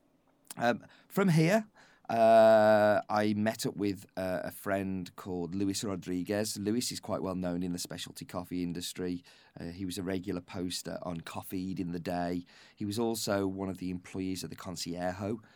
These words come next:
The Concierjo is a, um, a group that looks after the producers of El Salvador. Um, he now r-, has his own farm and helps his mother-in-law,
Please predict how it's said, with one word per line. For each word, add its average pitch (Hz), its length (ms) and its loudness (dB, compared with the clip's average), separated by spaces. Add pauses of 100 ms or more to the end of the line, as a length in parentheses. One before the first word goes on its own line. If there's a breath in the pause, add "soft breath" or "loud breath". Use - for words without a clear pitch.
(240 loud breath)
The - 80 -16
Concierjo 92 880 -4
is 85 560 -4 (100)
a, 82 540 -6 (100)
um, 82 560 -10 (800 loud breath)
a - 80 -8
group 107 420 0 (100)
that - 440 -8 (120)
looks - 380 -8
after 90 840 -8
the 90 80 -8
producers - 460 -8
of 85 80 -10
El 85 140 -8
Salvador. 92 640 -6 (480 loud breath)
Um, 85 460 -6 (120)
he 110 140 -6
now 117 440 2
r-, 113 160 -10
has 98 140 -8
his 95 140 -6
own 95 260 -2
farm 107 480 -2
and 92 140 -8
helps 98 280 -8
his 101 140 -10
mother-in-law, 101 640 -2